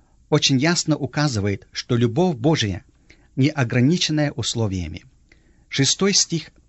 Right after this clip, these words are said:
отмечает: «Ибо Христос, когда мы еще были немощны,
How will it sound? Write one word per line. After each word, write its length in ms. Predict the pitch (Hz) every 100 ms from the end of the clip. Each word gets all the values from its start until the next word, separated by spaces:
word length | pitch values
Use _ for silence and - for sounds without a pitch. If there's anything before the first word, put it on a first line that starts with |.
| _ _ _ -
отмечает: 600 | 120 120 - 110 85 - _ _ - -
«Ибо 200 | 120 117
Христос, 600 | - 123 - - 156 -
когда 320 | 151 123 147
мы 120 | 156
еще 280 | 147 139 147
были 200 | 131 147
немощны, 600 | 123 123 139 127 - 131